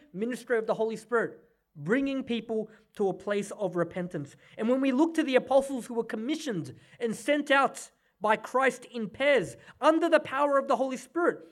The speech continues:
what do we see as primary, as being of primary importance to their mission and their ministry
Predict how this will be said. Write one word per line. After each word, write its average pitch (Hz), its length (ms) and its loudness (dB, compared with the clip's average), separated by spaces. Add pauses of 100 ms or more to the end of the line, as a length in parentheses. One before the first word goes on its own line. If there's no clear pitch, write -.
(260)
what 269 320 4
do 359 80 0
we 330 180 4
see 254 380 -6
as 208 320 -8
primary, 254 640 -4 (160)
as 202 120 -2
being 262 240 -2
of 233 160 2
primary 277 600 -2
importance 233 580 -4 (280)
to 208 100 -2
their 240 200 6
mission 247 480 -4 (200)
and 208 180 -8
their 202 160 2
ministry 202 560 -6